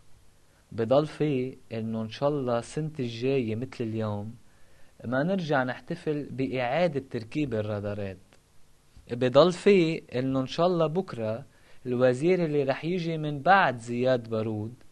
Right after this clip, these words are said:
ما تفتل براسه لوقة ويرجع يلغي كل شي. وبضل في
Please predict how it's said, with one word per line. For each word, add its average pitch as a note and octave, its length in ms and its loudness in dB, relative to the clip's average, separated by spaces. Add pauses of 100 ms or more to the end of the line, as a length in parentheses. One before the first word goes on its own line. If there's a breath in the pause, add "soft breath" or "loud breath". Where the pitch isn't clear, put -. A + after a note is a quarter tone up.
(420 soft breath)
ما D#3 180 4
تفتل G3 480 0
براسه C#3+ 500 2
لوقة B2+ 640 2 (100)
ويرجع D3 560 0
يلغي C#3+ 360 0
كل B2+ 200 -6
شي. G2+ 300 -10 (1120 soft breath)
وبضل A2 680 4
في A#2 480 -2